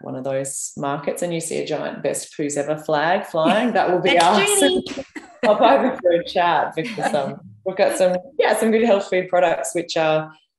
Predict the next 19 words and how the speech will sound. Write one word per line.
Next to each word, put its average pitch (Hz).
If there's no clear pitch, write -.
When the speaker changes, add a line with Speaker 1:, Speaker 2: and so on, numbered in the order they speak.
Speaker 1:
super -
useful 147
for 139
the 139
perimenopausal 135
period. -
Speaker 2:
Yeah, 147
they 151
are. 147
They're 170
really 196
beautiful. 170
And, 165
and 190
I 208
love 190
that 165
they're 165
so 175